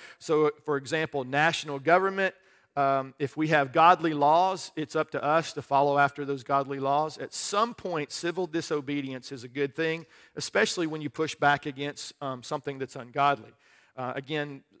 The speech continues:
church, leaders in church have a responsibility. Um, leaders in church only have authority as long as you give that to them.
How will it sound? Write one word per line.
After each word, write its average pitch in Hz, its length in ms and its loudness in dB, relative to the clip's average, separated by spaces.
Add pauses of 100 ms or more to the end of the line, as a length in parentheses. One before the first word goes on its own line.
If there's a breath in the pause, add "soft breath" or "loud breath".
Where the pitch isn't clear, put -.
(200)
church, - 600 0
leaders 156 400 -2
in 147 100 -10
church 175 480 -2 (160 loud breath)
have 151 180 2
a 156 60 -4
responsibility. 160 920 0 (300 soft breath)
Um, 143 300 0
leaders 156 400 -2
in 160 100 -10
church 180 520 -2
only 180 280 -4
have 170 300 6
authority 160 520 -2
as 131 120 -4
long 151 220 -2
as 135 100 -10
you 139 80 -10
give 143 320 -2
that 127 240 -6
to 127 100 -14
them. 110 200 -20